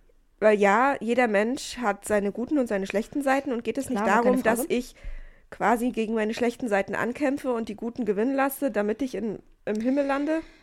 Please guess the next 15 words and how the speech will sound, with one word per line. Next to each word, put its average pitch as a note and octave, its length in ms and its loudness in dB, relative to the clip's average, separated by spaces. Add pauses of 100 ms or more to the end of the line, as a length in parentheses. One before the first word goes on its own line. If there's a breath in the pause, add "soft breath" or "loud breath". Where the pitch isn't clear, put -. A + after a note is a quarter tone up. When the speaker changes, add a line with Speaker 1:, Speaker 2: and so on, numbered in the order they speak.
(460 loud breath)
Speaker 2:
Du, A#3 180 6
ich B3+ 160 4
glaube, A3 320 4
wenn A3 160 2
wir A3 80 2
jetzt A3 200 0
philosophieren, A3+ 540 0
warum G#3 140 2
man G#3+ 160 0
religiös G#3+ 400 0
ist - 80 -12
und G3+ 120 -4
warum F#3+ 180 -4
nicht, C4 400 0 (320)
ähm, G3+ 400 -2